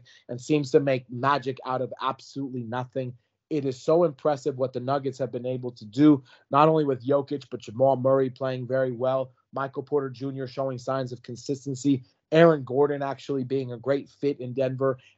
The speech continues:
And this is a team like the Warriors, J C, that has been together for a number of years now. This is going to be a tough game for,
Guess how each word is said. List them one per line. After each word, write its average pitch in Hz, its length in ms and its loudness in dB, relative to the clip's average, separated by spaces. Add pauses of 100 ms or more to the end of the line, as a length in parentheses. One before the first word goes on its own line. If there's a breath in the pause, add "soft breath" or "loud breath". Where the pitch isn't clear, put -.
And 131 140 -6
this 180 200 4
is 170 80 -8
a 156 80 -2
team 151 420 -4
like 147 240 0
the 147 80 0
Warriors, 131 560 2
J 127 220 -2
C, 127 300 -6 (220)
that 123 100 -8
has 127 180 -4
been 143 200 -2
together 135 440 0
for 127 220 -2
a 120 40 -4
number 127 460 -2
of 110 140 -4
years 123 360 0
now. 123 320 -4 (420)
This 165 220 0
is 180 80 -4
going 185 200 4
to 185 60 2
be 170 120 8
a 156 60 4
tough 156 340 0
game 147 260 -2
for, 131 200 -10